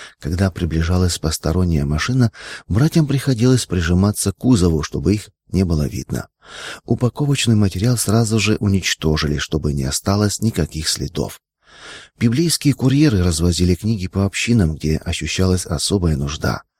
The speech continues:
Они укладывали их в машину, чем-то накрывали и сверху сажали детей.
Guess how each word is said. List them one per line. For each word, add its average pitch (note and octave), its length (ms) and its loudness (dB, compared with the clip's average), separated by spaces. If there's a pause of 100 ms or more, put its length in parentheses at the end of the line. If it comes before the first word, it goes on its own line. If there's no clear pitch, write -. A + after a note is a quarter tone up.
(300)
Они C#3+ 260 4
укладывали A#2+ 600 2
их F#2+ 320 -2
в D2+ 120 -6
машину, F#2+ 600 2
чем-то C#3 340 0
накрывали D2+ 600 0
и C#3+ 160 0
сверху E3 420 0
сажали F2 480 0
детей. - 500 -4